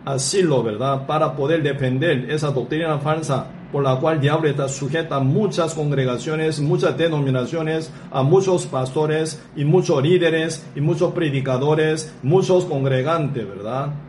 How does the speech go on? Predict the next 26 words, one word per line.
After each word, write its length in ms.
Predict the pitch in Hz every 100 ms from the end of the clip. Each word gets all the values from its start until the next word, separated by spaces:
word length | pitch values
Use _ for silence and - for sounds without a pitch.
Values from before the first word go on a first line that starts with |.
| - -
Entonces, 280 | 170 202 180
cuando 280 | 190 220 190
quiere 200 | 190 190
invadir 420 | 208 180 175 185
por 160 | 160 165
esa 220 | 160 143
zona, 260 | 160 185 160
el 100 | 123
diablo, 360 | 139 180 202
¿verdad?, 300 | 156 147 165
salta 560 | - 151 208 - 120 - 165
y 80 |
persigue, 580 | 151 139 127 131 208 185
y 340 | 156 165 123 - - - -
realmente 500 | 147 160 214 202 180
están 420 | 170 165 180 190 190
poniendo 580 | 156 147 190 196 185 - -
toda 420 | 208 247 269 254
la 180 | 208 185
cosa, 320 | 185 208 190
¿verdad?, 300 | 143 135 156
para 260 | 151 151 156
defender 540 | 143 123 127 131 156
su 580 | 143 170 190 156 185 214 - -
mundo 520 | 131 226 226 196 - - -
falso. 380 | 190 185 -